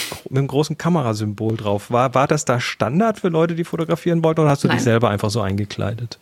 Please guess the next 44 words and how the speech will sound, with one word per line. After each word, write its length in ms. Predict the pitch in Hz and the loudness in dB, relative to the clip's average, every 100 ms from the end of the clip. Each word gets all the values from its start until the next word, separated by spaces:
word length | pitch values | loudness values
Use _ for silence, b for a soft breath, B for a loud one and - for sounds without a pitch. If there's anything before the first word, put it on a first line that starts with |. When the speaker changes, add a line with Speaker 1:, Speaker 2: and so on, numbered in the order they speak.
| - | 0
Speaker 2:
Nein, 260 | 180 165 - | 0 0 -4
das 260 | 180 - 185 | -8 -6 -4
war 640 | 185 185 185 190 190 190 | -2 -2 -4 -4 -4 -2
eine 180 | 190 185 | -4 -4
Idee, 300 | 180 196 214 | -2 0 2
die 100 | 202 | 2
mir 140 | 180 | 0
vorher 380 | - 185 214 220 | 0 2 2 2
kam. 560 | 220 202 202 214 220 - | 0 0 2 0 -4 -6
Man 180 | 180 185 | -4 -4
hat 140 | 196 | -2
mich 120 | 196 | -2
dann 140 | 196 180 | -2 -2
auch 100 | 180 | -4
sofort 260 | 175 180 | -4 -4
erkannt, 600 | 175 170 220 254 262 - - _ | -4 -2 0 2 0 -2 -12 _
hab 140 | 190 196 | -10 -4
dann 100 | 180 | -2
noch 60 | |
viel 220 | 175 226 220 | 0 -2 -2
positives 560 | - 202 208 190 185 | -2 -2 0 0 -2
Feedback 360 | - 214 214 214 | -2 0 0 0
dafür 240 | 196 202 | -2 0
bekommen, 520 | 190 190 196 190 190 | 0 2 2 2 0
dass 180 | 180 170 | 0 -2
das 140 | - 185 | -2 -2
mit 100 | 175 | -2
den 100 | 170 | 0
Westen 480 | 196 - 202 185 | 0 -2 -4 -4
ist 240 | 175 190 - | -4 -8 -8
und 180 | 185 185 | -6 -4
so 100 | 185 | -2
weiter. 240 | 180 202 B B B - | -4 -4 B B B 2
Und 520 | 269 233 247 262 - | 2 4 0 -4 -8
was 220 | 170 180 185 | -4 -4 -4
wirklich 300 | 196 202 - | -6 -8 -8
praktisch 400 | 190 202 220 208 | -6 -4 -4 -4
war, 100 | 190 | -4
woran 200 | 185 185 | -4 -4
ich 100 | - | 0
gar 160 | 185 | 0
nicht 140 | 214 214 | 0 -2
gedacht 280 | 160 - | -4 -4
hab, 140 | 190 | -8